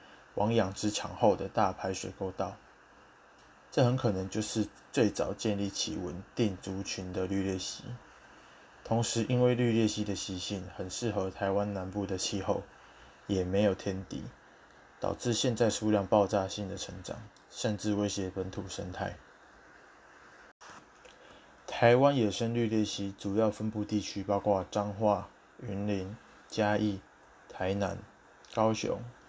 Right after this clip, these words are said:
屏东，甚至连台中、台东都有绿鬣蜥的踪迹。尤其高屏地区的农损灾情最为严重，因此现在各县市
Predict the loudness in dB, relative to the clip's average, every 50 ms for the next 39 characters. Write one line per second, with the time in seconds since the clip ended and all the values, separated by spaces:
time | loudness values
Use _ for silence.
0 | -20 -16 -10 -6 -6 -4 0 2 2 2 2 2 -4 -12 -20 -20 -20 -20 -20 -20
1 | -20 -20 -20 -20 -20 -20 -16 -4 0 0 2 2 4 4 4 4 2 0 -2 0
2 | 2 2 2 4 2 0 0 0 -2 -2 -2 0 0 0 0 0 0 0 -2 -6
3 | -12 -14 -18 -20 -20 -2 2 4 4 4 4 4 2 2 2 2 0 -2 -4 -4
4 | -6 -6 -4 -6 -6 -6 -8 -8 -8 -10 -10 -10 -10 -12 -12 -14 -18 -20 -20 -20
5 | -20 -20 -20 -20 -20 -20 -20 -20 -20 -20 -8 -4 -4 -4 -2 -2 -4 2 6 6
6 | 6 6 6 2 -2 0 0 0 -2 0 0 0 0 0 0 0 -2 -4 -4 -4
7 | -4 -4 -4 -2 -2 0 0 0 0 -4 -6 -8 -8 -4 -2 0 0 0 -2 -4
8 | -6 -8 -6 -4 -4 -4 -4 -6 -12 -18 -20 -20 -20 -20 -20 -20 -20 -20 -20 -20
9 | -12 -6 -2 -2 -2 -2 -2 -4 -4 -4 -4 -4 -4 0 2 2 2 2 4 2
10 | 2 2 2 0 -2 -2 -2 -2 -2 -2